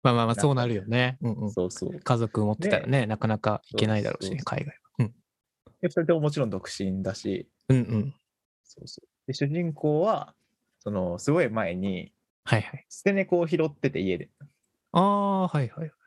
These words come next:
Speaker 2: そうそうそう。
Speaker 1: うんうん。
Speaker 2: まあ、捨て猫がいるから、
Speaker 1: うん。
Speaker 2: 「すいません、僕行けません」ってみんなの前で言うんだけど、
Speaker 1: <laughs>「
Speaker 2: <laughs> 何言ってんの？」みたいな。
Speaker 1: なるわな、
Speaker 2: そう。
Speaker 1: そういう雰囲気ね。
Speaker 2: そう、職場の人から、
Speaker 1: うんうん。
Speaker 2: 「何言ってんだよ」みたいな感じで。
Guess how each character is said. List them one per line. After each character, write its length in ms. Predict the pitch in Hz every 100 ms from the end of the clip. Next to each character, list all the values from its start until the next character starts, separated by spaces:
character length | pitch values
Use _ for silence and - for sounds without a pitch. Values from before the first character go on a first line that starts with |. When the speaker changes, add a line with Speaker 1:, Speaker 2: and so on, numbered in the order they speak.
| _ _ -
Speaker 2:
そ 60 |
う 80 | -
そ 140 | - -
う 60 |
そ 300 | - - - -
う。 60 |
Speaker 1:
う 20 | 120
ん 60 |
う 180 | 127 110
ん。 20 |
Speaker 2:
ま 80 | 104
あ、 20 |
捨 80 | -
て 100 | 117
猫 520 | 113 113 123 127 185 180
が 120 | 147
い 80 | 135
る 100 | 139
か 160 | 139 135
ら、 260 | 104 - _ -
Speaker 1:
う 40 | 135
ん。 220 | 123 101
Speaker 2:
「す 60 | 101
い 40 |
ま 100 | 98
せ 100 | 110
ん、 80 | 98
僕 400 | 120 117 98 - _
行 160 | - 113
け 80 | 135
ま 100 | 139
せ 140 | 143
ん」 60 | 117
っ 20 |
て 200 | - 95
み 100 | 104
ん 60 | 117
な 80 | 113
の 100 | 92
前 220 | 110 98
で 180 | 87 - - - 214 -
言 80 | 196
う 40 | 117
ん 0 |
だ 140 | 185
け 100 | -
ど、 180 | 139 107 165 180 220 165
Speaker 1:
<laughs>「 280 | 160 - 120 233 220
Speaker 2:
<laughs> 240 | 208 196 120
何 140 | 156 143
言 80 |
っ 20 | -
て 200 | - 113
ん 60 |
の？」 100 | 101
み 100 | 110
た 140 | 120 127
い 80 | 147
な。 140 | 185 196 - 196 151 156 - - - - - - 349 202
Speaker 1:
な 140 | 139 135
る 100 | 117
わ 100 | 107
な、 140 | 110
Speaker 2:
そ 140 | 98 110
う。 20 |
Speaker 1:
そ 20 |
う 40 | 104
い 20 |
う 80 | 107
雰 40 |
囲 20 |
気 20 | 107
ね。 60 |
Speaker 2:
そ 100 | 107
う、 40 | 113
職 280 | 127 107 113
場 120 | 107
の 140 | 110
人 200 | 113 -
か 60 | 139
ら、 80 | 107
Speaker 1:
う 40 |
ん 20 | 113
う 40 |
ん。 60 | 104
Speaker 2:
「何 120 | 120 143
言 80 |
っ 20 | - -
て 100 | 113
ん 100 | 107
だ 80 |
よ」 80 | 95
み 80 | 101
た 60 | -
い 40 |
な 60 | -
感 220 | - 349
じ 160 | -
で。 100 | 247